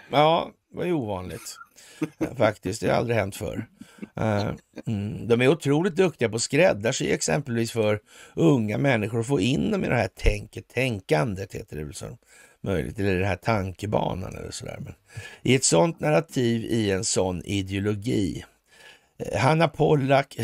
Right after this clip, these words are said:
<laughs> Sarnecki är ju känd i de här sammanhangen tidigare och, och, ja, är forskare vid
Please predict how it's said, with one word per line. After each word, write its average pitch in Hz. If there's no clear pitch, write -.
<laughs> -
Sarnecki 143
är 240
ju 233
känd 113
i -
de 117
här 98
sammanhangen 98
tidigare -
och, 117
och, 107
ja, 107
är 135
forskare 131
vid 113